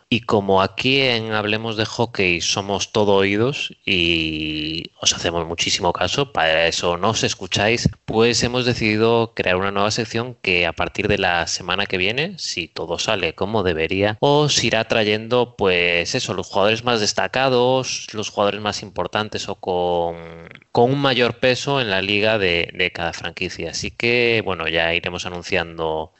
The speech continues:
de quién se trata cada semana y dejándonos, dejándoos esas pildoritas de historia de la N H L.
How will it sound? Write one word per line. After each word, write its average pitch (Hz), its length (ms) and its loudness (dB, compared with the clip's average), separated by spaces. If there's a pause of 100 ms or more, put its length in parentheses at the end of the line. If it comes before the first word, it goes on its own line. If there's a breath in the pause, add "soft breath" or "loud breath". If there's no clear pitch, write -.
de 107 180 0
quién 104 180 0
se 101 140 0
trata 110 460 0
cada 95 240 0
semana 110 680 -2
y 80 280 -4
dejándonos, 95 800 -4
dejándoos 110 600 -2
esas 98 280 -2
pildoritas 95 1000 0
de 101 100 2
historia 98 460 0
de 87 120 2
la 80 460 2
N 87 120 0
H 82 300 -2
L. - 260 -12